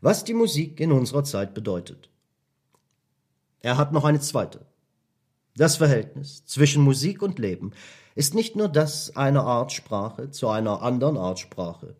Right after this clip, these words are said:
Es ist auch das Verhältnis der vollkommenen Hörwelt zu der gesamten Schauwelt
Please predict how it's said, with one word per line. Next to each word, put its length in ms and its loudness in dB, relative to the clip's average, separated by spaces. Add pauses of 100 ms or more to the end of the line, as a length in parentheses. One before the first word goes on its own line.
(140)
Es 260 0
ist 180 -2
auch 160 6
das 200 -2
Verhältnis 680 0
der 140 0
vollkommenen 680 2
Hörwelt 580 -2 (320)
zu 160 0
der 140 4
gesamten 560 -2
Schauwelt 720 -6